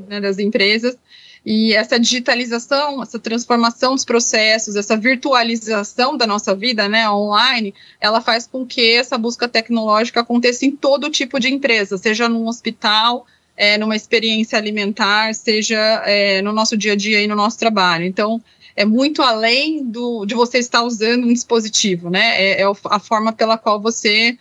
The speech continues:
é, interage com não só máquinas, mas também pessoas.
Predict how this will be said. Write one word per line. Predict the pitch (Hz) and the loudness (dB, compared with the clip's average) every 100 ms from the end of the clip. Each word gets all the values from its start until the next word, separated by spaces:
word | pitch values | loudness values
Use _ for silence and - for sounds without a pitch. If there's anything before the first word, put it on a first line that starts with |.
| - - _ - | -18 -20 _ -8
é, | - | 0
interage | 226 240 214 208 226 | 2 2 2 2 0
com | 226 240 226 214 190 170 | -2 0 0 0 -2 0
não | 226 | -2
só | 240 240 | 0 0
máquinas, | 226 285 311 294 294 | 2 0 0 -2 0
mas | 254 | -4
também | 262 254 240 | -2 0 2
pessoas. | 240 294 - 185 175 185 - | 0 -2 0 0 2 -2 -4